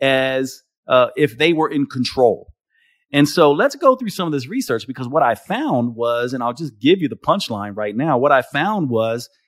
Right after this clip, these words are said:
that indeed animals, evolutionarily speaking, naturally adapt to a rest work cycle. Secondly, I found when I started digging into the research that humans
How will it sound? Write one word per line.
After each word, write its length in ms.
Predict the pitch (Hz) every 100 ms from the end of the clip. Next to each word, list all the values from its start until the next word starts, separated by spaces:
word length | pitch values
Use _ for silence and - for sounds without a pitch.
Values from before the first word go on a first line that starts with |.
| _ -
that 240 | 131 127 -
indeed 760 | 160 131 107 160 196 131 117 _
animals, 800 | 127 139 139 120 101 156 196 - _ _ _ _ _ _ _ -
evolutionarily 920 | 143 143 131 208 277 240 170 139 127
speaking, 720 | 117 - 196 269 - 113 117 113
naturally 480 | 127 220 226 233 208
adapt 460 | 135 123 131 -
to 160 | 147 139
a 120 | 120
rest 480 | 101 113 143 147 - _
work 260 | 127 131 131
cycle. 600 | - - 127 117 - 82 _ _ _ _ _ _ _ _ _ _
Secondly, 760 | - - 214 277 330 165 135 123
I 180 | 117 110
found 380 | - 113 110 117
when 100 | 113
I 100 | 107
started 340 | - 113 107
digging 300 | 110 113 107
into 160 | 107 98
the 100 | 107
research 420 | 110 107 110 110 -
that 120 | -
humans 680 | - 190 247 208 117 117